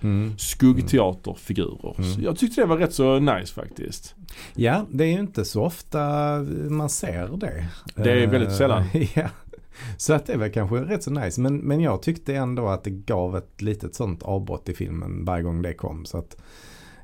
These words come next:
Speaker 2: Ja, det är
Speaker 1: det var
Speaker 2: sant.
Speaker 1: inget som jag uppskattar så jättemycket. Men, eh, ja. Nej, det var väl, det var väl helt okej. Men, eh,
Speaker 2: Ja,
Speaker 1: inte
Speaker 2: ja,
Speaker 1: min favorit
Speaker 2: helt okej.
Speaker 1: kanske.
Speaker 2: Och det är, eh,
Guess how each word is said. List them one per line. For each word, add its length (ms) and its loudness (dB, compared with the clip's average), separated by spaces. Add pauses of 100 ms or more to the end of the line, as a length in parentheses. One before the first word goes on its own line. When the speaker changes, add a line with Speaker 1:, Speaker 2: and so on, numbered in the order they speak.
(140)
Speaker 2:
Ja, 280 4 (120)
det 60 -8
är 20 0
Speaker 1:
det 0 -
var 60 2
Speaker 2:
sant. 180 0
Speaker 1:
inget 200 0
som 160 0
jag 180 0
uppskattar 460 -8
så 520 -6
jättemycket. 880 -6
Men, 320 -2
eh, 380 -4 (100)
ja. 140 -6 (600)
Nej, 200 -6
det 60 -2
var 140 0
väl, 140 -4
det 80 -2
var 180 -2
väl 100 -4
helt 180 -6
okej. 180 -8 (100)
Men, 280 -2
eh, 60 -6 (1600)
Speaker 2:
Ja, 220 4
Speaker 1:
inte 120 2
Speaker 2:
ja, 60 2
Speaker 1:
min 80 2
favorit 220 2
Speaker 2:
helt 120 2
okej. 140 -2
Speaker 1:
kanske. 200 -6 (760)
Speaker 2:
Och 180 4
det 80 4
är, 680 2
eh, 60 -4